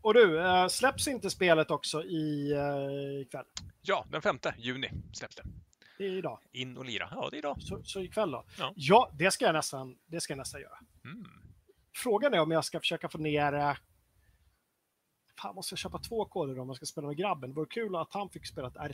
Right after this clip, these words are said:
Speaker 1: T S för första gången.
Speaker 2: Mm.
Speaker 1: Att hans, hans ingång till R T S blev samma som min ingång var.
Speaker 2: <laughs> Var det första R T S som du
Speaker 1: Ja, det måste varit, eh,
Speaker 2: Lirar inte du Dune två och de här?
Speaker 1: Fast jag undrar om jag inte gjorde det efter.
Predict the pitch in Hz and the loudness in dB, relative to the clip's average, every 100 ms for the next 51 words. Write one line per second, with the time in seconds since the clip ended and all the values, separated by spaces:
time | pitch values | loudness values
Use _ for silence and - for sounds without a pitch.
0 | - 190 - - - 135 127 - - - | -6 -8 -6 -10 -10 -12 -12 -12 -18 -20
1 | - 101 104 131 147 147 - 175 202 202 | -16 -14 -10 -6 -6 -8 -6 0 2 2
2 | - 233 175 160 156 147 156 156 160 143 | -2 -2 0 2 2 4 2 4 2 -2
3 | - 143 127 170 143 143 135 151 226 240 | -2 -4 0 2 0 -2 -2 -2 -2 -2
4 | 160 - 117 - - - - - - 139 | -2 -2 -6 -6 -8 -8 -16 -18 2 2
5 | 220 214 - 113 101 101 - 95 - 90 | 4 0 4 4 6 0 -2 -10 -14 -10
6 | 87 92 76 65 - - 156 151 - - | -8 -8 -10 -12 -14 -10 -10 -6 -4 -4
7 | 165 135 - _ _ _ 131 127 123 120 | -4 -4 -10 _ _ _ -10 -8 -8 -10
8 | 120 117 113 - _ 127 143 143 147 214 | -10 -12 -14 -18 _ -2 -2 -2 -4 -4
9 | 131 104 131 196 165 127 117 110 - 147 | -4 -6 -6 -6 -8 -14 -14 -16 -12 -12
10 | 180 156 104 90 - 95 _ - - 175 | -10 -12 -10 -10 -10 -20 _ -20 -20 -20
11 | - 247 - 185 208 190 226 196 220 233 | -20 -12 -8 -6 -6 -6 -8 -6 -6 -6
12 | 226 180 170 180 156 147 147 254 - - | -6 -2 -2 -2 -4 -4 -4 -4 -6 -8
13 | - - - | -14 -16 -18